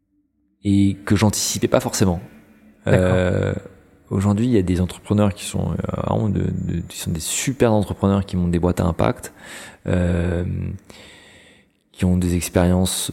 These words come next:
Speaker 1: soit, euh, qui ont, euh, déjà eu des expériences et, et des super expériences, euh, dans des boîtes, euh, euh, très belles où ils ont appris des choses, euh, voilà, ils ont, ils avaient des super jobs avant, euh, pour
Speaker 2: Mhm.
Speaker 1: dire des choses simplement, euh, et qui ont envie de,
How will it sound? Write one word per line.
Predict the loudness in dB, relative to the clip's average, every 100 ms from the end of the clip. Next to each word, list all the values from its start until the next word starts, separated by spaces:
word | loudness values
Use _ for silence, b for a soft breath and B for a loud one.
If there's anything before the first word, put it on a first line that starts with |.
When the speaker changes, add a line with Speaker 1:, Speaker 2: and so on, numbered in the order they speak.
| -8
Speaker 1:
soit, | 2 6 6 6 6
euh, | 4 0 -4
qui | -2 2
ont, | 4 4
euh, | 2 0 0
déjà | 0 2 4
eu | 4
des | 2
expériences | 0 2 2 2 0 -2
et, | -4
et | -4
des | -2
super | -4 -6 0 2
expériences, | 2 0 0 2 2 0 -2
euh, | -2 -2 -2 -2 -2 -2
dans | -2
des | -2 -2
boîtes, | 0 0 0 -4
euh, | -4 -6 -8 B B B -8
euh, | -4 -2 -2 -4 -4 -4 -6 -6 -6 -8 -10 -10 -10 0
très | 2
belles | 4 4 4
où | 2
ils | 2
ont | 0
appris | -2 -4
des | -6
choses, | -4 -2 -2
euh, | -2 -2
voilà, | 0 0
ils | 0
ont, | -2
ils | 0
avaient | 0
des | 0
super | -2 0 2
jobs | 4 4
avant, | 4 0 -8 -6
euh, | -4
pour | -2 0
Speaker 2:
Mhm. |
Speaker 1:
dire | 2
des | 0
choses | -4
simplement, | -4 -2 0 -2 -4 -12 B B B B
euh, | 0 2 2 0 0 -2 -2
et | 0 0
qui | -2 0
ont | 2 4
envie | 4 4 2
de, | 2 4 4 2 0